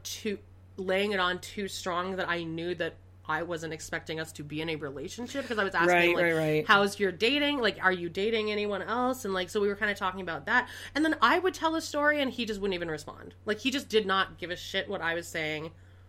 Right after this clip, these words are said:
Speaker 1: ever. Like, he, no, nothing. Like, I would start, I would start a story.
Speaker 2: Yeah.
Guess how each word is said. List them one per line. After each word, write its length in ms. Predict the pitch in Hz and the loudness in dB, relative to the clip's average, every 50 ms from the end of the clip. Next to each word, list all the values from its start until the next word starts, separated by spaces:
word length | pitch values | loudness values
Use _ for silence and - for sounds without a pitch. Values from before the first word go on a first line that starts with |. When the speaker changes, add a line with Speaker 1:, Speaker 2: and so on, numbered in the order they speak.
| - - - - - - - - | -20 -20 -20 -20 -20 -20 -4 -2
Speaker 1:
ever. 340 | 185 156 143 135 127 175 - - - - - - - - | -2 -2 -2 -4 -6 -8 -10 -14 -20 -20 -20 -20 -8 -2
Like, 160 | 208 190 196 - | -2 -2 -2 -2
he, 120 | 226 214 - | -6 -6 -2
no, 260 | 214 214 214 196 202 190 196 | 2 4 4 4 4 2 0
nothing. 300 | 208 190 - 175 160 160 | -2 -2 0 -2 -4 -4
Like, 140 | 180 185 - | -2 6 8
I 100 | 220 214 | 8 8
would 160 | 220 220 220 | 8 4 0
start, 180 | - - 226 - | -2 -2 0 4
I 100 | - 214 | 6 4
would 100 | 208 202 | 4 4
start 380 | - - - - 214 208 202 - | 0 -6 -4 -2 0 0 0 0
a 60 | 202 | -4
story. 500 | 196 - - 208 202 208 220 220 220 233 - | -8 -8 -6 -4 -4 -2 -2 -2 -2 0 4
Speaker 2:
Yeah. 240 | 208 190 170 156 | 4 6 6 4